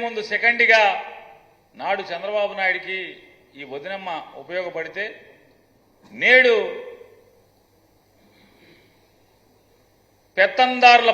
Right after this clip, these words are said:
పక్షాన మరిది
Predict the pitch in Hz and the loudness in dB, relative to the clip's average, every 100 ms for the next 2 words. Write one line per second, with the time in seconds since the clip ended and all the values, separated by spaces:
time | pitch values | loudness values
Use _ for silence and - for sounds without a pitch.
0 | 226 214 - 247 240 208 - - - - | 2 0 2 2 2 -2 -4 -16 -20 -20
1 | _ _ _ _ _ _ _ _ _ _ | _ _ _ _ _ _ _ _ _ _
2 | _ _ _ _ _ _ _ _ _ _ | _ _ _ _ _ _ _ _ _ _
3 | _ _ _ _ _ _ _ _ _ _ | _ _ _ _ _ _ _ _ _ _
4 | _ _ _ _ _ _ _ _ _ _ | _ _ _ _ _ _ _ _ _ _
5 | 104 160 226 240 | 0 4 4 4